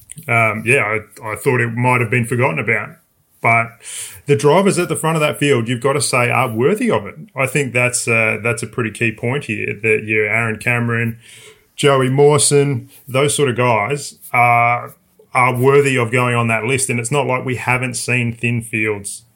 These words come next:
uh, vying for the Gold Star before. So, as you know, I'm, I'm still a believer in the product. You know, these cars are loud, spectacular. They're just something different. And if I'm, if I'm the Adelaide five hundred,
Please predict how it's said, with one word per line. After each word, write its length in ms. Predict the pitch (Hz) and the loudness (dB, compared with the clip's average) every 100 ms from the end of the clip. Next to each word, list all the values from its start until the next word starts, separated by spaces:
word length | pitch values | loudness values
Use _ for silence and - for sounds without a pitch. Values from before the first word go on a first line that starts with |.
| _ _ _ - - | _ _ _ -20 -18
uh, 340 | - 120 117 107 | -6 -2 -2 0
vying 340 | 117 113 107 | -2 -2 -2
for 80 | 107 | -6
the 80 | 104 | -4
Gold 240 | 107 104 | -4 -4
Star 260 | - 98 101 | -6 -6 -8
before. 420 | 101 107 95 98 | -14 -14 -14 -14
So, 400 | - 110 104 92 - - - - _ | -10 -6 -6 -6 -16 -20 -20 -20 _
as 220 | - 165 160 | 0 2 2
you 60 | |
know, 100 | 160 | 2
I'm, 320 | 151 156 165 147 | 4 4 2 -2
I'm 180 | 156 | 0
still 260 | - 175 175 | 0 2 0
a 40 | |
believer 400 | 135 139 139 139 | 2 2 2 2
in 80 | 135 | -2
the 80 | 123 | -2
product. 460 | - 120 113 - 120 | 0 0 0 -2 -4
You 80 | |
know, 220 | 120 135 127 | -2 -2 -2
these 200 | 127 120 | -4 -2
cars 320 | 135 131 113 | 0 0 0
are 80 | 113 | -2
loud, 440 | 120 127 127 120 | 0 2 0 -2
spectacular. 760 | - 120 - 127 123 135 123 113 | -2 -4 -4 -6 -4 -4 -4 -2
They're 160 | 117 | -4
just 380 | 113 127 - - _ - | -4 -4 -4 -6 _ -4
something 340 | 139 123 113 | -2 0 -4
different. 420 | 113 127 113 98 - _ _ - - - - - | -2 -4 -6 -10 -20 _ _ -20 -20 -20 -16 -6
And 400 | 123 117 117 - | -2 0 0 -4
if 300 | - 117 127 | -8 -8 -2
I'm, 500 | 131 139 135 120 - - - - - | 0 2 0 -4 -8 -20 -20 -16 -4
if 140 | 143 | 2
I'm 160 | 147 151 | 2 4
the 80 | 139 | 2
Adelaide 300 | 135 127 120 | 2 0 0
five 180 | 123 117 | 0 0
hundred, 420 | 117 113 151 | -2 -2 -6